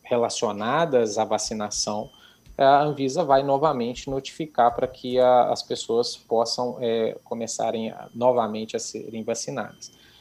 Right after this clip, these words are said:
É, do ponto de vista de segurança, eu acho que a vacina é uma vacina muito segura. A gente tem, não só aqui no país, mas em diferentes países do mundo, Reino Unido, Estados Unidos, que vem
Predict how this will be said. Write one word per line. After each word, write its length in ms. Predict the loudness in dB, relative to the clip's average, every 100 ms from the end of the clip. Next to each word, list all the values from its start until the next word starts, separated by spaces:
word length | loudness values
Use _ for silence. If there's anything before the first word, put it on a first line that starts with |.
| _ _
É, 180 | 0 0
do 180 | 0 0
ponto 300 | 2 2 2
de 260 | -2 -2 -4
vista 420 | -2 -4 -4 -4
de 140 | -4
segurança, 960 | -4 -4 -2 0 0 0 0 -2 -4 -10 _ _ _ -6
eu 180 | 0 8
acho 300 | 8 8 4
que 80 | 0
a 40 |
vacina 400 | 2 2 2 0
é 100 | 0
uma 180 | 2 2
vacina 420 | 4 2 0 -4
muito 220 | -4 -6 -8
segura. 340 | -6 -2 -2
A 40 |
gente 280 | -4 -8 -8
tem, 300 | -6 -6 -6 -14 _ _
não 180 | -2 0
só 220 | 2 4
aqui 180 | 4 2
no 80 | -8
país, 540 | 2 4 4 0 -6
mas 360 | -4 -4 -4 -12 _ -16
em 140 | -8 -6
diferentes 840 | -6 -10 -6 2 2 2 -2 -4
países 840 | 6 8 8 4 0 -2 -6 -8 -8
do 160 | -6
mundo, 300 | -4 -2 -4
Reino 300 | -4 -4 -4
Unido, 960 | -4 -4 -2 -2 -2 -4 -6 -4 -6 -10 -16 -16
Estados 380 | 2 2 4
Unidos, 540 | 0 -2 -2 -2 -4 -8
que 140 | -4
vem 300 | -2 -2 -2